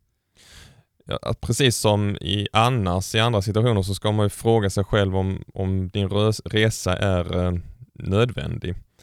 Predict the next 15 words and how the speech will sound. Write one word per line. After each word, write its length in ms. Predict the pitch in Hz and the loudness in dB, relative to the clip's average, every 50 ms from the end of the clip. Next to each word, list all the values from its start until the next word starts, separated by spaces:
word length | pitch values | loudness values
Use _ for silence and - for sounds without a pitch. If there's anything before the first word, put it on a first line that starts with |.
| _ _ _ _ _ _ _ _ _ - | _ _ _ _ _ _ _ _ _ -4
Eh, 380 | 90 90 90 87 87 87 87 87 | -2 0 0 0 0 0 0 -2
och, 420 | - - 101 92 - _ _ - | -2 -2 -2 -4 -4 _ _ -4
eh, 320 | 92 92 95 95 95 92 | 0 0 2 2 2 0
med 240 | 90 90 92 101 95 | 0 -2 -2 -2 0
tanke 360 | - 117 110 117 117 110 - | 2 2 2 2 0 -2 -2
på 140 | - - 98 | -2 0 2
den 140 | 101 107 113 | 2 2 2
här 140 | 113 113 - | 2 2 2
eventuella 580 | 104 104 101 98 - - 113 101 90 92 95 | 0 0 0 0 0 0 0 0 0 0 -2
tredje 360 | - - - 101 92 90 92 87 | -2 -2 -2 -2 -2 0 0 0
vågen 580 | 95 117 110 90 85 87 85 98 95 104 113 | 0 0 0 0 -2 -4 -4 -4 -2 -2 -2
så 160 | 107 - - | -4 -2 -2
är 180 | 107 95 85 85 | 0 0 0 -2
det 120 | 80 78 | -2 -2
ju 260 | 90 95 98 101 98 | -2 0 0 0 0